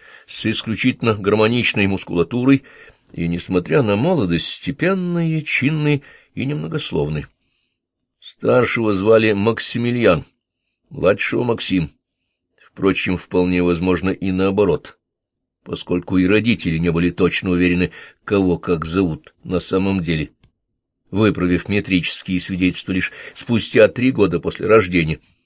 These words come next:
поэтому их звали просто Максами. Их отец в придумывании имен своим детям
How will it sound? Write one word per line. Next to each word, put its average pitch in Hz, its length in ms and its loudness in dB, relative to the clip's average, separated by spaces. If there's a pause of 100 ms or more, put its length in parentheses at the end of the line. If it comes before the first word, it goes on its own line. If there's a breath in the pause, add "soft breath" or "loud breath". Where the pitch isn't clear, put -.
(340)
поэтому 90 280 -4
их - 200 -8 (100)
звали 90 340 2
просто 92 520 -2
Максами. 92 540 -4 (1500 soft breath)
Их 208 220 2
отец 208 640 2
в - 140 -8
придумывании 107 800 2
имен 117 280 2
своим 76 520 -4
детям 90 500 -4